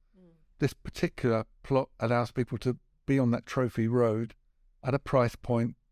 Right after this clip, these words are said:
Speaker 2: that doesn't compare to other new build houses on the road.
Speaker 1: Yeah.
Speaker 2: It's much cheaper, but with far better amenities and security, um, than other people. So it's a choice if it fits their lifestyle.
Speaker 1: Yeah. 'Cause houses can sell up to sort of hundred million on Avenue Road, can't they?
Speaker 2: Absolutely.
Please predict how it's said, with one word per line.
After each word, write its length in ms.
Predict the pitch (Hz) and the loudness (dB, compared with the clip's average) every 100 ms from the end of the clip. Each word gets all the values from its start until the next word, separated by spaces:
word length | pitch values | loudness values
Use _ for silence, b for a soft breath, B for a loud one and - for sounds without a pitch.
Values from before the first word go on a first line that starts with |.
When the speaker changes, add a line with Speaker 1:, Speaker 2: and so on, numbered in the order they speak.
| _ | _
Speaker 2:
that 120 | - 139 | -8 -4
doesn't 240 | 123 127 | -2 -2
compare 320 | - 113 127 | -6 0 2
to 160 | - 117 | 2 2
other 200 | 131 120 | 2 2
new 200 | 113 117 | 2 0
build 260 | - 113 90 | 0 -2 0
houses 440 | 113 113 101 104 117 | -2 -2 -4 -8 -4
on 100 | 113 | -2
the 60 | |
road. 320 | 110 113 127 - _ | 2 2 2 -2 _
Speaker 1:
Yeah. 180 | 175 165 | -2 -2
Speaker 2:
It's 100 | - | -2
much 320 | 127 - - | -2 -2 -8
cheaper, 480 | - 131 120 120 120 - _ _ _ _ | -4 -2 -2 -4 -6 -8 _ _ _ _
but 160 | 143 - - | 0 0 -4
with 140 | 143 | -4
far 240 | - 143 131 | 0 4 4
better 340 | 123 123 131 | 2 0 2
amenities 680 | 123 135 123 107 - 127 120 - _ | 2 2 0 -2 -4 -4 -6 -16 _
and 140 | 120 | -8
security, 680 | - 120 - 131 113 120 127 - _ _ _ _ | -4 -2 2 2 2 -2 -6 -8 _ _ _ _
um, 340 | 123 131 131 156 | -2 0 0 0
than 160 | 135 143 | 2 2
other 160 | 135 | 0
people. 320 | 139 170 - 123 | 0 -2 0 -2
So 240 | - 139 | 2 2
it's 180 | 143 - | 0 -4
a 40 | |
choice 360 | 110 170 147 - | -2 2 2 2
if 100 | 127 | -4
it 100 | - | -4
fits 240 | - - - | -6 -6 -2
their 180 | 135 | -2
lifestyle. 520 | 160 - 131 - - - _ - | -2 -6 -8 -20 -20 -20 _ -20
Speaker 1:
Yeah. 80 | 180 - - - - | -20 -20 -20 -20 -10
'Cause 140 | 190 | -2
houses 340 | 247 294 233 | 2 4 2
can 100 | - | -2
sell 220 | 170 190 175 | -2 0 0
up 160 | - | -2
to 200 | - 165 160 | -6 -6 -6
sort 160 | - | -10
of 80 | - - _ | -12 -16 _
hundred 440 | - 185 160 151 | -2 0 2 2
million 300 | 175 220 165 | 2 2 0
on 100 | - | -4
Avenue 280 | 170 151 156 | -6 -8 -10
Road, 20 | |
can't 80 | 151 | -10
they? 40 | |
Speaker 2:
Absolutely. 460 | - 165 180 - | -6 -6 -4 -8